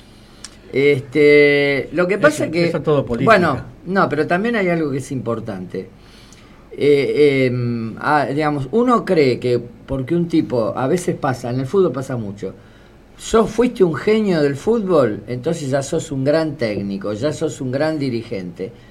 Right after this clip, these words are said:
Speaker 1: No tiene por qué ser así. Riquelme fue absolutamente genial como jugador de fútbol. Para ser dirigente todavía le falta mucho, básicamente, y esto no lo digo yo, lo dicen los mismos de, muchísima gente de Boca,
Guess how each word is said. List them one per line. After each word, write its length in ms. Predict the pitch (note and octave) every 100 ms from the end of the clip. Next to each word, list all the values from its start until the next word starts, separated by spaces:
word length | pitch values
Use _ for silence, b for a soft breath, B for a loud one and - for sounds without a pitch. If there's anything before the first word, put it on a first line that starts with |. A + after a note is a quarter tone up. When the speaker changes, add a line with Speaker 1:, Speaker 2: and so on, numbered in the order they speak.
| b -
Speaker 1:
No 140 | C3+
tiene 320 | C3 C#3 A2+
por 160 | F#2+ G2
qué 100 | G2+
ser 220 | - G2
así. 340 | G2 - G2+ F#2+ b b b -
Riquelme 720 | B2+ B2+ F#3 G3+ G3+ G3+ -
fue 240 | - C#3+
absolutamente 840 | C#3+ - C#3+ E3+ E3 D3 D3+ C3+
genial 460 | B2 C3+ C#3 E3 E3
como 180 | C#3+ B2
jugador 300 | A#2+ C3 C3
de 60 |
fútbol. 500 | B2+ F#3+ G3 E3+ B2 - B B B B - -
Para 240 | C#3 D3
ser 240 | C3+ G3
dirigente 840 | E3+ D#3 D3+ F#3+ G#3 G3 D3 A#2+ A2 -
todavía 420 | C3+ C3 D3+ E3+
le 140 | D3 B2+
falta 400 | D#3 D3+ C3+ D3
mucho, 500 | F3 F#3+ - F#3 - -
básicamente, 840 | C3 F#3+ G#3+ G3+ E3 D#3+ G#3 F3+
y 120 | C3+ D#3
esto 200 | E3+ C3+
no 120 | C3
lo 140 | B2+
digo 260 | A#2+ A#2+ B2
yo, 240 | D#3+ E3+
lo 120 | G#2+ A2
dicen 460 | B2 A#2+ B2+ A2+ F#2 B B -
los 160 | A2 A#2+
mismos 340 | C#3 C#3 B2+
de, 280 | C3 A#2+ A#2
muchísima 720 | C3 D3+ E3+ - F#3+ F3 C3+
gente 260 | D3 D3 C#3
de 80 |
Boca, 360 | D3+ C#3+ A2 G2+